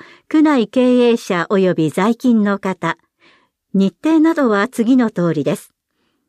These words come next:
第一回、七月十九日水曜日、赤羽文化センター第一視聴覚室。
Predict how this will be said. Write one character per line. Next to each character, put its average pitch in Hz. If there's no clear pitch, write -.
第 214
一 175
回、 190
七 -
月 311
十 302
九 269
日 226
水 226
曜 202
日、 165
赤 294
羽 285
文 247
化 254
セ 240
ン 190
タ 156
ー 139
第 254
一 247
視 -
聴 214
覚 196
室。 -